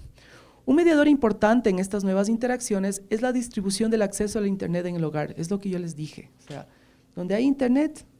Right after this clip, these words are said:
hay hogar. Si no hay internet, no sé. Las tecnologías de medios tradicionales, la televisión, el teléfono, mantienen de forma atomizada los lazos familiares.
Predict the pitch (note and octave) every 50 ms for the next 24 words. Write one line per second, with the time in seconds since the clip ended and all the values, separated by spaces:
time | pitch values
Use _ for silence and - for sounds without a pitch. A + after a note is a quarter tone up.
0 | _ _ - - E3+ F#3 E3+ E3 D#3 D3+ - - - - _ _ _ _ _ _
1 | _ _ _ _ _ _ _ _ - E3 E3+ F#3 G#3 A#3+ A#3+ C4 B3 A#3+ B3 C4
2 | C#4 C#4 - - - - _ _ _ _ _ _ _ _ _ _ _ _ _ _
3 | _ _ _ _ _ _ _ _ _ _ - E3+ D#3+ D#3+ D#3+ D#3 - - - -
4 | _ _ - - - - - - A3+ A3 C4 C4 C4+ C#4 C#4 B3+ E4+ F4+ E4+ E4
5 | C#4+ C#4 D4 D4 D4+ D4+ - C4+ B3 A3+ A3 - G3 F#3 F#3 F#3 F3+ D#3 - D#3+
6 | - F3+ E3+ E3+ F#3 F3 F3 F3 F3+ F3 - - - G3 F#3+ F#3+ G3 G3 F#3+ E3+
7 | - - - - - _ _ _ - - F#3+ F3+ F3 F3 F3+ E3+ E3 E3 F3 F#3
8 | F#3+ G3 E3+ D#3+ D3+ E3+ E3 - - _ _ - - - - - - - - G#3
9 | A3 A3+ C4 D4+ E4 E4+ D#4 D4+ D4 - - F#3+ A3 A3 - B3+ C4+ C#4 D4 C#4+
10 | D4 - A#3+ A3 G#3+ - - B3 B3 B3+ B3+ A#3 G#3 G3 F#3+ F#3+ G3 G3+ F#3+ -
11 | F#3+ E3+ E3 D#3 D3+ D3+ D3 C3+ - - - - - -